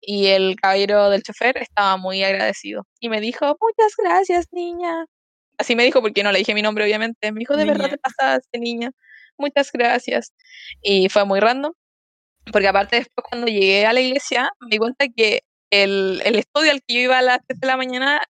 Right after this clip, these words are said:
Speaker 1: no, yo nunca me enteré que ese día justo no había. Entonces, en el fondo, no había ningún motivo para que yo estuviera en esa micro esa hora,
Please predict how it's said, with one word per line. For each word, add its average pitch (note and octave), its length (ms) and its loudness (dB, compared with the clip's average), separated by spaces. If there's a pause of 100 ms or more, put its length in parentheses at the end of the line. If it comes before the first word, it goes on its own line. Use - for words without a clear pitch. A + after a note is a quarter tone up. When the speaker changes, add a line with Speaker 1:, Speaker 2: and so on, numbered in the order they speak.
Speaker 1:
no, A#3 840 0
yo G3+ 200 -4
nunca C#4 200 -2
me D4+ 60 2
enteré D4 420 0
que C#4+ 80 4
ese C4+ 180 0
día C4+ 180 -2
justo C#4+ 300 -6
no C#4 100 -4
había. A#3 340 -2 (500)
Entonces, G#3+ 240 -6
en B3+ 60 2
el B3 100 0
fondo, C#4 380 0 (320)
no A#3 120 -6
había C4+ 160 2
ningún C#4 260 -2
motivo D4+ 340 0
para D4 160 -2
que C4+ 100 -4
yo C4+ 80 -4
estuviera C#4 360 -4
en D4+ 60 -2
esa - 200 -4
micro A3+ 280 -4
esa C4 260 2
hora, - 220 0